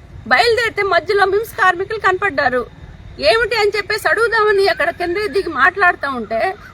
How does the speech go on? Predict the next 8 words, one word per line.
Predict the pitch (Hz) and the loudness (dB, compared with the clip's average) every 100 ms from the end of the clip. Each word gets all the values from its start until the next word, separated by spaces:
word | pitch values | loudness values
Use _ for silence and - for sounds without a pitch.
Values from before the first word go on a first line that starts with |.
| - | -2
సిఐ | 370 466 494 | 0 2 2
గారు | 466 453 | 2 2
వచ్చి | - | 0
వెంటనే | 392 359 403 403 | 0 0 2 4
అరెస్ట్ | 370 - 415 | 2 0 -4
చేసేశాడు. | 403 403 381 381 403 403 - - - - - - - - - - | -2 -4 0 0 -2 -8 -12 -20 -20 -20 -20 -20 -20 -20 -20 -12
ఇదేమన్నా | 247 277 294 381 403 | 0 4 4 6 4
వాళ్ళ | 339 254 | 4 4